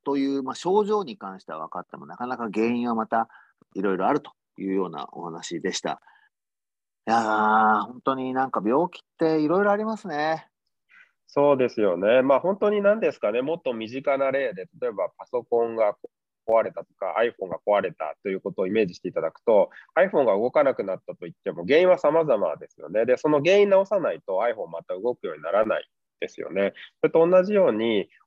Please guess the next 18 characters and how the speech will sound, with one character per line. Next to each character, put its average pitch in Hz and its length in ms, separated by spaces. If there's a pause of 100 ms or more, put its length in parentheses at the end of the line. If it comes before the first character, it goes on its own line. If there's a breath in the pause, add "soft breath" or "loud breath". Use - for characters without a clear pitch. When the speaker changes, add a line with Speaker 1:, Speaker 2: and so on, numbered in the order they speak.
Speaker 2:
お-、 135 420
同 185 120
じ 208 100
症 208 200
状 214 100
を - 20
見 120 160
て 92 120
い 85 60
て 82 160
も、 92 540
実 139 220
は 147 80
原 120 180
因 165 100
は 165 80
様 147 260
々 104 300